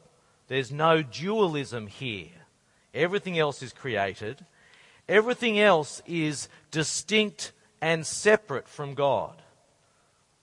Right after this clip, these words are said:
The world's not some sort of extension of God's own being, as in pantheism. There's God, and then there's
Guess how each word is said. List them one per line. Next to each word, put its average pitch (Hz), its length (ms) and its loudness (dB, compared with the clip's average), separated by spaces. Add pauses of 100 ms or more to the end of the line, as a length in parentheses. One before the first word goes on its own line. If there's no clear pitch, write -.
(160)
The 139 80 -10
world's 180 420 -2
not 180 260 2
some 180 260 4
sort 165 280 -2
of 131 180 -4
extension 190 960 -2
of 131 180 -4
God's 151 520 2
own 139 440 -2
being, 160 540 2
as 127 240 -4
in 135 160 -8
pantheism. 127 1040 -6 (580)
There's 127 240 -4
God, 196 580 4 (440)
and 135 160 -2
then 143 320 -2
there's 139 240 -2